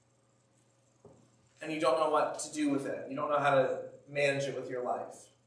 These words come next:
I suggest and I challenge you to pray and to fast during that time, according to your body's needs, according to your health.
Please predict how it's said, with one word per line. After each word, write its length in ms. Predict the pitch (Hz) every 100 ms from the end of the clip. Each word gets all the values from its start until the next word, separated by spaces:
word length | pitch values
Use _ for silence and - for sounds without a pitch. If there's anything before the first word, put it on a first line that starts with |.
| _ _ _ _ _ -
I 260 | 147 147
suggest 760 | 143 - - 135 143 - - -
and 80 | 127
I 60 |
challenge 460 | 123 160 165 139 135
you 120 | 131
to 60 | 123
pray 560 | - - 156 147 147 -
and 80 | 139
to 80 |
fast 600 | 139 135 - - - - - _ _ _ _ _
during 260 | - 135 127
that 200 | - -
time, 280 | - - -
according 540 | - - 185 180 175 170
to 140 | - 160
your 180 | 151
body's 520 | - 135 120 131 131 135
needs, 460 | 120 - - - -
according 300 | 135 147 147
to 100 | 147
your 160 | 143 139
health. 500 | 127 - - -